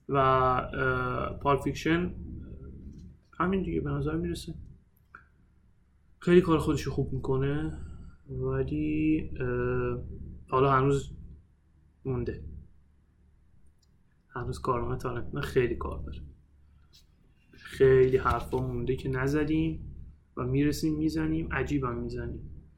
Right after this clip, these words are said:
اه، سر دو تا فیلم بعدی که می‌خوایم بررسی بکنیم خیلی حرف داریم، احتمالاً هم تو هم من حرفای بیشتری خواهیم داشت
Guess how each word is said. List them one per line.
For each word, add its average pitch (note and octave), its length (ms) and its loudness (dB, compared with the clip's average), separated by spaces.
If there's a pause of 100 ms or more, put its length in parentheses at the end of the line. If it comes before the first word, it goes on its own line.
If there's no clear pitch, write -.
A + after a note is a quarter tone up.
(320)
اه، B2 440 -4
سر C#3 260 2
دو D3 120 -2
تا C3 120 -4
فیلم D3+ 240 -2
بعدی C#3 280 0
که C#3+ 100 -4
می‌خوایم B2+ 220 -4
بررسی B2+ 360 -6
بکنیم C3 320 -2
خیلی C3+ 340 4
حرف A#2 300 -4
داریم، A#2+ 220 -6
احتمالاً B2 520 -6
هم C3+ 300 -4
تو C3+ 120 -4
هم B2 180 -6
من C3 200 -4
حرفای C3 360 -2
بیشتری C3+ 480 -2
خواهیم C3 300 -2
داشت C#3 420 0